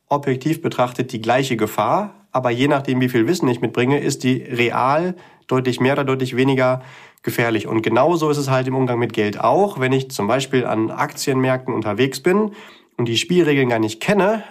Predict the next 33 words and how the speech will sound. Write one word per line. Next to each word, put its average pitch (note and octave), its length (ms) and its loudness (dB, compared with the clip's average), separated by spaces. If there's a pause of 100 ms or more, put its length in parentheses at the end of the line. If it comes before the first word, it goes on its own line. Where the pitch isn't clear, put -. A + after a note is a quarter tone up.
aber B2 220 0
glaube, D#3+ 540 2
ich, D#3+ 160 -4
das C#3+ 160 -6
mach C3+ 140 -2
das, - 260 -8 (160)
ich - 80 -8
mach B2+ 100 2
das A2+ 180 -8
genauso B2+ 380 0
wie B2 120 -2
die, C3 180 0
die B2 120 -2
die A#2 80 -8
Spielregeln A#2 440 0
kennen, D3 360 2 (560)
dann B2 380 0 (180)
unterstelle A#2+ 540 0
ich, F#3+ 220 2
dann B2 140 -2
habe B2+ 120 0
ich B2+ 100 -4
ein A2+ 120 0
sehr C3+ 160 2
hohes C3 220 4
Risiko, C3 340 0
dass A2+ 120 -6
das A2+ 140 -4
nicht A2 140 -4
funktioniert. A2+ 640 2 (520)
De - 60 -8
facto - 340 -6
erstmal. - 400 -4